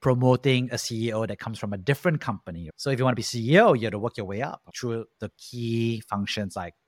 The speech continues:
corporate strategy, finance, whatever is the core revenue driver of the business.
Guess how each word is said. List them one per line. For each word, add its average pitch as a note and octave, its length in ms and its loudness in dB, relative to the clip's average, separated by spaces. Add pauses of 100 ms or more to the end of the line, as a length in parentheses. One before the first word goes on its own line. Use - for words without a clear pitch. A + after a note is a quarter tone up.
corporate F2+ 280 -10
strategy, A#2+ 1080 2 (220)
finance, C3 960 4 (240)
whatever C#3 340 8
is B2+ 120 4
the B2 100 -4
core C3+ 320 8
revenue A#2+ 340 2
driver A2 400 2
of G2 160 -2
the F#2+ 60 -10
business. G#2+ 480 -8